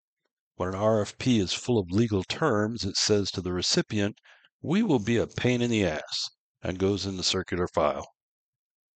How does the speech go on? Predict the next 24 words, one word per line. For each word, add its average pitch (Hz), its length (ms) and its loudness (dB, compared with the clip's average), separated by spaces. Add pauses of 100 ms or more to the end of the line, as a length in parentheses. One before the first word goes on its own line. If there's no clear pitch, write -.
(760)
Don't 185 300 0
write 127 240 2
about 90 240 4 (220)
how 107 340 4
to 92 100 -6
do 87 200 -6
anything 92 500 -4
because 104 380 0
you 117 160 -6
don't 139 320 0
know 160 180 2
how 95 280 2
anything 113 360 0
is 110 160 -4
done. 131 300 0 (1040)
Don't 110 260 -4
require 95 500 4
this 104 280 2
feature 107 560 -4
or 92 80 -2
that 92 240 4
extension 98 680 -6
because, 92 360 0
again, 113 480 2